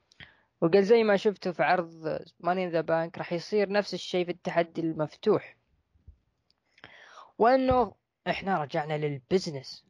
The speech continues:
وراح نجلد جميع الخصوم الموجودين." ليعلن بوبي لاشلي بداية العرض. أو ع-، بداية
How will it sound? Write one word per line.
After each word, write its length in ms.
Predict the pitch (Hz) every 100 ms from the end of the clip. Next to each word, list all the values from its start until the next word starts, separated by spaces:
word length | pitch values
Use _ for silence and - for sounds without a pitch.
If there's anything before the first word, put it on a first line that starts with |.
| -
وراح 260 | 156 151
نجلد 300 | 165 156 151 - -
جميع 640 | 170 156 147 165 190 175
الخصوم 680 | 165 156 151 - 175 175 160 -
الموجودين." 680 | 156 160 165 165 175 202 180 147 _ _ _ _ _ _ - - - - _ _ _ _ _ _ _ _ -
ليعلن 1600 | 156 139 139 139 139 131 127 147 - - 160 190 147 151 156 175 _ _ _ -
بوبي 200 | 151 156
لاشلي 380 | 147 143 160
بداية 640 | 143 147 139 240 233 233 - _ _ _ _ -
العرض. 1040 | 180 185 190 196 - _ - _ 175 139 - _ _ _ _ _ _ _ _ _ -
أو 140 | 143 139
ع-، 260 | 139 143
بداية 320 | 139 151 185